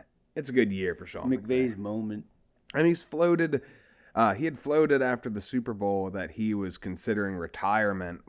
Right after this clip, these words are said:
Speaker 1: Kind of, you know, it kind of seemed to me that he was considering, "Let's bring up a family a little bit, and then I'll kinda get back into things, uh, as I want." But this extension seemingly keeps him with L A for the foreseeable future.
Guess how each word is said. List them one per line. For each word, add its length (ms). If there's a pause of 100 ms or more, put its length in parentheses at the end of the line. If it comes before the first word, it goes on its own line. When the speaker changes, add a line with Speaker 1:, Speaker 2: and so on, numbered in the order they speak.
Speaker 1:
Kind 280
of, 200 (480)
you 140
know, 40 (380)
it 140
kind 200
of 60
seemed 320
to 80
me 160
that 180
he 120
was 500
considering, 720 (200)
"Let's 240
bring 320
up 140
a 40
family 460
a 80
little 240
bit, 320
and 160
then 340
I'll 220
kinda 320
get 200
back 240
into 200
things, 540 (640)
uh, 200
as 160
I 60
want." 300
But 80
this 160
extension 680
seemingly 840
keeps 320
him 360
with 240
L 220
A 220
for 200
the 180
foreseeable 600
future. 680